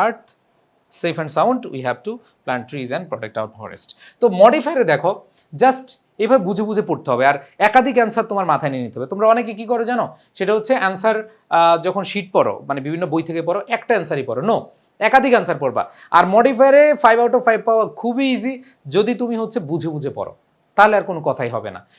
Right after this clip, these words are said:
আশা করি তোমরা প্রত্যেকে যারা এখানে ক্লাসটি দেখেছো অনেক ভালোভাবে বুঝেছো। আর এই বইটা দেখালাম যে পিডিএফটা, এটা হচ্ছে আমাদের ইংলিশ ফাউন্ডেশন শিওর এ প্লাস বইটা, ইংলিশ সেকেন্ড পেপার। এই বইটি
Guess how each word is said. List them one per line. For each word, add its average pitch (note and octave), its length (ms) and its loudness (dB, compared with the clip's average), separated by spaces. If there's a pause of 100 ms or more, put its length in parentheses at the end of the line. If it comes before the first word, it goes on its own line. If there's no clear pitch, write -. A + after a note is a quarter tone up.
(100)
আশা E3 200 2
করি A#3 160 -6
তোমরা E3 200 -6
প্রত্যেকে F#3 520 -6 (300)
যারা C#3+ 240 4 (140)
এখানে C#3+ 280 -4 (160)
ক্লাসটি C#3 300 -4
দেখেছো C3+ 340 -8
অনেক E3+ 200 -8
ভালোভাবে C#3+ 300 -4
বুঝেছো। C3+ 340 -8 (220)
আর D3 160 6
এই G3+ 160 0
বইটা G3 380 2 (300)
দেখালাম D#3+ 320 2
যে E3 100 -10
পিডিএফটা, E3+ 580 -6
এটা D3 160 -6
হচ্ছে C#3 160 -6
আমাদের B2+ 240 -4
ইংলিশ C3 300 -10
ফাউন্ডেশন D#3 420 -6 (280)
শিওর C4+ 300 2
এ G#3+ 80 8
প্লাস D#3+ 280 4 (220)
বইটা, C3+ 260 -6
ইংলিশ C3+ 280 -10
সেকেন্ড B2+ 200 -12
পেপার। E3+ 140 -6 (140)
এই A3+ 180 -2
বইটি E3+ 320 -6